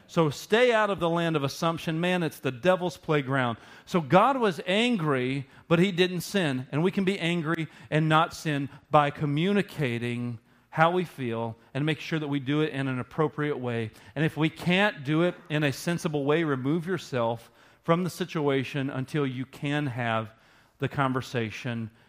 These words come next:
without allowing things to escalate. And if things just escalate, you need to bring in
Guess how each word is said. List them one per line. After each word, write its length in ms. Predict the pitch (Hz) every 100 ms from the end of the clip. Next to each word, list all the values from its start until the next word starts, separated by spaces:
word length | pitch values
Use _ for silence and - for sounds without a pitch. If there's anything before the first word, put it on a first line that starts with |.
| _ 123
without 460 | 127 135 127 123 120
allowing 380 | 123 120 123
things 220 | 120 123 -
to 80 |
escalate. 480 | 123 117 - 117 113 -
And 160 | 127 143
if 160 | 139 -
things 220 | 147 143 -
just 220 | 131 -
escalate, 580 | 143 147 165 160 165 135
you 80 |
need 160 | 123 131
to 60 | 131
bring 320 | 131 143 135
in 240 | 127 123